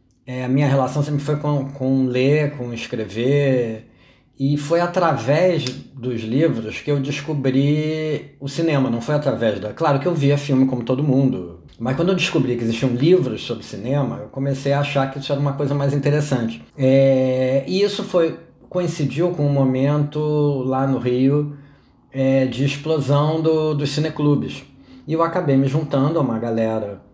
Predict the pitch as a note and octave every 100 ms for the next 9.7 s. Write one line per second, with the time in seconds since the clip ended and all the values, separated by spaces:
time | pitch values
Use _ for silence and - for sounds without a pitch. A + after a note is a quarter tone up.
0 | - _ - A2+ A2+ C3 A#2 B2+ A#2+ A2+
1 | A2+ A#2+ A2+ A#2 A2 A2 A2 B2 - A#2
2 | A#2 A2 G#2+ A2 A#2 C3 C#3 D3 C#3+ -
3 | C#3 C#3 D3 D3 D3 C#3 C#3+ C3+ C#3+ C#3
4 | C3+ - - A#2+ A2+ C3 C3+ A2+ B2 C#3+
5 | A#2+ G#2 A2 F2+ A2 G2 - - - A2
6 | G2+ A2 A#2+ - G#2+ - - _ B2+ A2+
7 | B2+ B2+ C#3 C#3+ C3 D3 C#3 C3+ C#3 D#3+
8 | D#3+ E3 D#3 D3 D#3 D3+ D3 - C3 C3
9 | D3 C3 B2 B2+ C3 D3+ -